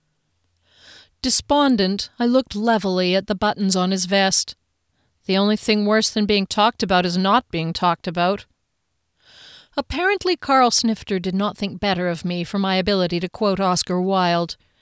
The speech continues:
His pressed lips and widened eyes, not to mention the trembling and twitching of his entire torso, indicated a desire to slap me upside the head. "Ten minutes." He stormed off.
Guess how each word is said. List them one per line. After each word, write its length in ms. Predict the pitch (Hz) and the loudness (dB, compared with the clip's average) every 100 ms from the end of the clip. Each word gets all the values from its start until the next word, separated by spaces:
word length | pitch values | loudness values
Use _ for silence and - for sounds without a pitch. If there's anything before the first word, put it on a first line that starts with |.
| - - - - | -14 -14 -14 -4
His 200 | 277 - | -2 -2
pressed 460 | - 285 285 - | 0 2 2 2
lips 340 | 240 190 - 226 | 2 2 2 2
and 160 | 214 | 2
widened 440 | 208 202 202 220 208 | 4 4 4 2 2
eyes, 440 | 180 175 180 - - | 2 2 2 0 2
not 240 | 226 - | 2 2
to 80 | 190 | 0
mention 360 | 190 185 - 175 | 0 0 -2 -2
the 80 | |
trembling 540 | 170 - 202 180 180 175 | -2 0 0 2 0 0
and 120 | 180 | -2
twitching 480 | - 240 - 165 165 | -2 -2 -2 -2 -2
of 120 | 170 | 0
his 160 | 180 175 | 0 0
entire 540 | 175 - 220 185 180 | -2 -2 0 2 0
torso, 720 | - - 226 - 165 165 165 - _ | -2 -2 0 0 0 0 -2 -6 _
indicated 600 | 254 269 277 233 214 190 | 0 2 2 0 2 0
a 60 | 180 | -2
desire 500 | 175 180 214 185 160 | -2 0 0 2 0
to 80 | 170 | 0
slap 440 | - - 208 214 | -2 0 -2 -2
me 160 | 165 156 | -2 -2
upside 420 | 151 - 180 185 | 0 -2 -4 -2
the 80 | 151 | -4
head. 460 | 147 185 165 165 - _ _ _ _ _ _ | 0 2 0 0 -12 _ _ _ _ _ _
"Ten 440 | - 214 208 214 214 | 0 2 4 4 4
minutes." 560 | 190 170 - - - - _ _ _ _ | 4 2 -2 -2 -2 -6 _ _ _ _
He 160 | - 185 | -6 0
stormed 540 | - - 185 175 170 | 0 2 0 -2 -2
off. 440 | 165 165 160 - | 0 0 -2 -10